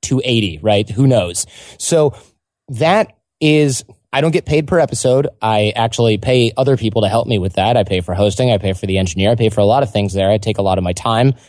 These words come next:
There's opportunity cost. That type of thing, I do it because I love it, but I also do it because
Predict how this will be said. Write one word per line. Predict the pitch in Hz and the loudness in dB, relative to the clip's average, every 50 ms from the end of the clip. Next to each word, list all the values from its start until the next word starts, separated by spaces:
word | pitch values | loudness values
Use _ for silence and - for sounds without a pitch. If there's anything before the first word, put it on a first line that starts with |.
| _ - | _ -4
There's | 117 110 113 | -2 0 0
opportunity | 104 107 - 110 - 165 175 165 135 127 | -2 -2 -4 -4 0 0 2 2 2 2
cost. | - 123 117 117 113 117 - _ _ _ _ _ _ - | 2 0 0 0 0 -2 -6 _ _ _ _ _ _ -6
That | 117 117 147 165 170 - | -2 0 0 0 0 0
type | - 196 185 175 | 0 0 0 0
of | 151 135 - | -4 -6 -4
thing, | - 143 135 135 135 131 120 - - _ _ _ _ | -2 0 2 2 2 2 0 -2 -6 _ _ _ _
I | - 131 165 202 | -4 0 0 0
do | 180 131 107 - 135 139 156 | 0 -2 -2 0 2 4 4
it | 185 196 - _ _ _ _ _ - | 4 2 0 _ _ _ _ _ -4
because | - 135 - 151 139 120 | -4 -2 0 0 2 2
I | 131 123 123 | 2 2 2
love | 110 104 120 151 156 | 2 2 2 2 2
it, | 131 110 - | 2 0 0
but | - 123 | 0 2
I | 123 123 131 | 2 2 2
also | 147 190 - - 202 | 2 0 0 0 0
do | 139 113 120 113 | 0 2 2 2
it | 107 113 | 2 0
because | 120 120 - 139 127 113 | -2 -4 -2 0 -2 -2